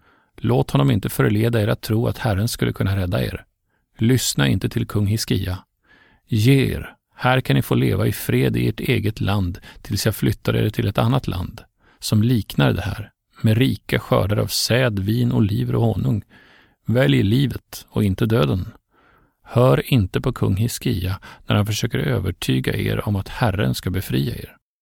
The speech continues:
Har någon av de andra ländernas gudar kunnat rädda sitt folk undan kungen från Assyrien? Vad hände med Hamats,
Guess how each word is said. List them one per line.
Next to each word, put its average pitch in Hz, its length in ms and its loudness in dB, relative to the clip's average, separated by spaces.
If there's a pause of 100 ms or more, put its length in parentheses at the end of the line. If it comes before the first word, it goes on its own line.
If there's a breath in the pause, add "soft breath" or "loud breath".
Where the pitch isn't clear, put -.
(200)
Har 123 200 2
någon 143 400 2
av 123 80 2
de 120 120 0
andra 120 340 2
ländernas 107 500 0
gudar 110 420 -2
kunnat 107 280 -4
rädda 104 300 0
sitt - 220 -4
folk 107 420 -4
undan 113 420 0
kungen 110 380 0
från 101 140 -4
Assyrien? 113 560 -2 (880 soft breath)
Vad 123 120 0
hände 120 360 4
med 120 120 2
Hamats, 117 720 -2